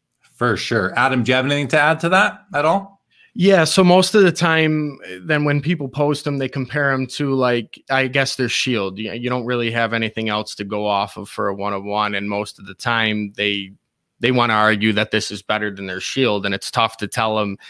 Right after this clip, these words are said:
Speaker 2: "Yes, it is," but at the same time, like, I can't value it as, you know, thousands of more than his Shield, but it's something to go off of. So
Speaker 1: Yeah.
Speaker 2: they, they tend to compete with that market.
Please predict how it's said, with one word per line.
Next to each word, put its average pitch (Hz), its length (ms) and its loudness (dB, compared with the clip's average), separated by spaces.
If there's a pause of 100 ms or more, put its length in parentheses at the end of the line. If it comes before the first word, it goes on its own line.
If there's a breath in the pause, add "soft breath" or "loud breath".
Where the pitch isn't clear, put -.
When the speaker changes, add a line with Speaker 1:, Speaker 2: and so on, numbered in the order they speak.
(240 loud breath)
Speaker 2:
"Yes, 123 380 0
it 120 120 4
is," 113 300 2
but 110 160 -4
at 107 100 -6
the 110 80 -8
same 113 400 -4
time, 110 380 -4
like, 101 400 -4
I 110 140 0
can't 104 380 -8
value 104 460 -2
it 101 200 -6
as, 101 600 -8 (420 loud breath)
you 120 120 2
know, 90 400 -2
thousands 127 680 -2
of 101 100 -10
more 113 300 2
than 98 120 -2
his 95 140 -4
Shield, 107 420 -2
but 104 120 -2
it's - 140 -6
something 110 400 -2
to 92 60 -6
go 101 280 0
off 120 300 2
of. 165 260 -2 (400 soft breath)
So 151 220 2
Speaker 1:
Yeah. 143 60 4
Speaker 2:
they, 147 260 2
they 147 160 2
tend 156 380 0
to 135 280 0
compete 127 440 -2
with 110 140 -6
that 98 220 -6
market. - 340 -16